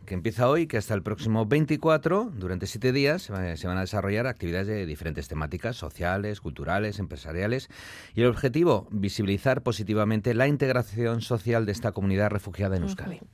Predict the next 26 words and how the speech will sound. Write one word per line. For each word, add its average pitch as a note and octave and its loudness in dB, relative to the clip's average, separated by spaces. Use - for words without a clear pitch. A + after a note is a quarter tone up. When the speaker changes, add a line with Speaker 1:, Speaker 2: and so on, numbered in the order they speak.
Speaker 2:
Y F3 -6
para F3+ 2
hablar G3 4
de A3+ 6
esto, A3+ 0
agradecemos E3 -2
la F#3+ 2
presencia F#3+ -2
aquí G3+ 0
en G3 -2
nuestros G3 -4
estudios G#3+ 2
en F#3+ 2
esta G3+ 0
mañana G3+ 2
de G3 4
sábado G3+ 2
de D#3 0
Chema G3+ 4
Ordeñana, G#3 4
co-, A3 6
coordinador F3 6
de D3+ 2
Euskania, F#3 6
Ucrania F3 4
sos. A#3 4